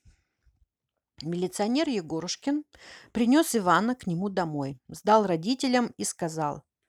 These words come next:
«Получите вашего обормота». До того нахулиганился, что захрапел. Иван, конечно, проснулся, но притворился, что спит. Он подождал, когда уйдет Егорушкин, пока все в квартире уснут, тихонько прокрался на кухню, поел хорошенько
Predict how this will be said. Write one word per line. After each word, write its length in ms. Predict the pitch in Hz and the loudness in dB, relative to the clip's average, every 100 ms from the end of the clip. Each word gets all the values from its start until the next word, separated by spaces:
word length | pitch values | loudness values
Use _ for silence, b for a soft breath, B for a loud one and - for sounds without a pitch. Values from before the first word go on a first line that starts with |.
| _ - | _ 4
«Получите 560 | 226 247 - 254 196 | 6 6 4 2 4
вашего 400 | 185 175 185 165 | 4 4 4 4
обормота». 720 | 165 160 170 165 160 - 139 - b b b | 6 4 2 0 -2 -2 -6 -8 b b b
До 160 | - 190 | 2 4
того 460 | - 165 240 240 202 | 4 4 4 4 0
нахулиганился, 1040 | 214 233 - 240 220 233 226 214 - 208 180 | 0 0 2 0 4 4 6 2 -2 -4 -4
что 220 | - - | -6 -6
захрапел. 680 | 185 185 185 175 - 147 127 _ _ _ B B B B | -4 -4 -2 -2 -2 -4 -4 _ _ _ B B B B
Иван, 260 | 190 220 311 | -4 -2 0
конечно, 420 | 208 175 165 175 | 0 -2 -2 -4
проснулся, 720 | - 180 - 233 339 330 320 | -2 -2 2 2 2 2 0
но 220 | - 202 254 | 2 2 0
притворился, 680 | 208 - 180 180 226 - | -2 -2 0 0 -2 -4
что 220 | 196 - 170 | -6 -6 -8
спит. 480 | - - 147 - - _ B B B - | -8 -10 -10 -12 -20 _ B B B -2
Он 100 | 311 | 0
подождал, 540 | 185 160 160 180 220 | 0 0 0 2 2
когда 260 | 220 190 180 | 2 2 4
уйдет 300 | 170 170 - | 4 0 0
Егорушкин, 720 | 175 160 240 262 240 - 220 | -6 -2 0 0 -2 -2 -2
пока 280 | 202 247 302 | -2 0 0
все 180 | - - | 0 -4
в 80 | - | -4
квартире 420 | 170 - 180 170 | -6 -6 -6 -6
уснут, 540 | 170 - 226 262 262 | -6 -2 0 0 0
тихонько 480 | - - 294 277 - | -8 -4 0 0 -2
прокрался 580 | - 156 - 160 - 180 | -6 -8 -4 -4 -4 -4
на 140 | 190 | -4
кухню, 480 | - 269 - 254 214 | -4 -8 -2 -2 0
поел 440 | - 196 156 196 233 | 0 0 2 0 0
хорошенько 720 | - 240 247 254 247 - | 0 -2 -2 0 -2 -2